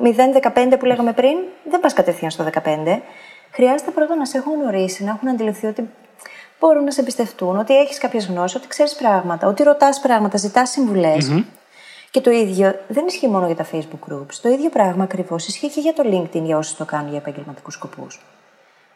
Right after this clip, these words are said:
Speaker 1: Το να είμαστε απλά εκεί χωρίς να συμμετέχουμε, δεν μας αποφέρει τίποτα. Το να μη στέλνουμε ένα προσωπικό μήνυμα, να πούμε «ευχαριστώ για την επαφή»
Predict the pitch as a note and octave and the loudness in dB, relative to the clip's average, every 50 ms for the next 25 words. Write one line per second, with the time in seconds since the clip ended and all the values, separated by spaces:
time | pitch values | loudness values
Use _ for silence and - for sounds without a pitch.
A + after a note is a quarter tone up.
0 | _ - A3 G#3 G3+ G3+ G3+ A#3 C#4 E4 D#4 D#4+ D#4 C4+ - A#3+ A3+ A3 A3 G#3+ | _ 0 2 2 4 2 2 2 0 0 -2 -2 -2 -2 0 0 0 0 -2 -6
1 | G3+ - F#3+ F#3 G3 G#3 C4 C#4 C4+ - C#4 A#3 G3 - F#3 E3 E3 - - E3 | -2 0 2 2 2 0 -4 -6 -4 -4 -4 -4 -2 0 0 -2 -2 -4 -8 -10
2 | D3+ D3+ D3 D3+ E3+ - - - _ - - F4 F4 F4 E4+ - D#4 - - G#3+ | -8 -6 -6 -8 -8 -10 -16 -20 _ -14 -8 -6 -4 -4 -4 -6 -8 -10 -6 -2
3 | - C4+ C#4 C#4+ C4+ - C#4+ C#4 C#4 G#3 - - C#3 - - - - - - - | 0 0 2 0 0 -2 -4 -4 -4 -4 -4 -4 -4 -4 -6 -14 -20 -20 -20 -20
4 | - - _ - G#3+ G3+ G3 G3 F#3+ F#3+ F#3 F3+ F3 F3+ G3+ C4 C4 - E4+ D#4+ | -20 -20 _ -2 0 0 2 2 0 0 0 -2 -2 0 -2 -2 0 0 0 2
5 | D#4+ D#4 D4 C#4+ D4+ D4+ D4 C#4 - B3+ G#3 - F#3+ B3 B3 C4 C4+ C#4 C#4+ C4+ | 2 0 -2 -2 -2 -2 -4 -4 -6 -8 -8 -6 -4 -2 0 0 0 0 0 -2
6 | A3+ G#3 - B3 C4+ D4+ - - - A#3+ A3 G3+ - - - - C4 C#4+ D4+ D4 | -2 -2 -2 -2 -2 -2 -2 -4 -4 -6 -6 -6 -8 -12 -2 2 2 4 4 2
7 | D4 - G3+ F3 - D#3 - - - C#3 | -2 -2 -4 -4 -4 -6 -10 -10 -12 -12